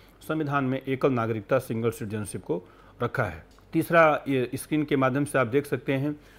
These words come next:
भारतीय संविधान की जो तीसरी प्रमुख विशेषता है, वह है धर्मनिरपेक्षता। धर्मनिरपेक्षता शब्दावली, भारतीय संविधान जो देश की सर्वोच्च विधि है, वह भारत के प्रत्येक नागरिक को अपने धर्म के अनुसार उस मान्यता को प्रचार प्रसार करने की गारंटी सु-, प्रदान करता है।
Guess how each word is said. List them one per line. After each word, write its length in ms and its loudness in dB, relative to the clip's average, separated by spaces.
भारतीय 320 -2
संविधान 460 -4
की 100 -8
जो 120 -2
तीसरी 320 -2
प्रमुख 260 -2
विशेषता 460 -2
है, 240 -4
वह 180 2
है 140 0
धर्मनिरपेक्षता। 840 -4
धर्मनिरपेक्षता 840 0
शब्दावली, 640 0
भारतीय 440 -2
संविधान 480 -2
जो 100 0
देश 220 -4
की 140 -6
सर्वोच्च 340 -4
विधि 260 -2
है, 240 -4
वह 280 2
भारत 440 0
के 120 -2
प्रत्येक 400 -2
नागरिक 440 -2
को 280 -6
अपने 260 -2
धर्म 300 -2
के 120 -6
अनुसार 540 -4
उस 180 -16
मान्यता 440 0
को 200 -4
प्रचार 400 -2
प्रसार 320 -4
करने 300 -6
की 140 -8
गारंटी 420 -4
सु-, 160 -14
प्रदान 360 -8
करता 300 -10
है। 160 -14